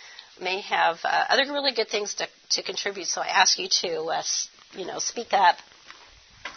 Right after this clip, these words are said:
<coughs> and add those, uh, examples. <coughs>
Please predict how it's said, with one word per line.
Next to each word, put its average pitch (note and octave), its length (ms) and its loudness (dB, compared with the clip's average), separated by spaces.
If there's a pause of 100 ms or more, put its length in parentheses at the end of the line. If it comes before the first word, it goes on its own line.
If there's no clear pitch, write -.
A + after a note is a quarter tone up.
(120)
<coughs> - 20 6 (1900)
and E3+ 160 0
add F#3 300 0
those, E3+ 480 -2
uh, F3+ 160 4
examples. E3+ 760 -2 (2750)
<coughs> - 500 6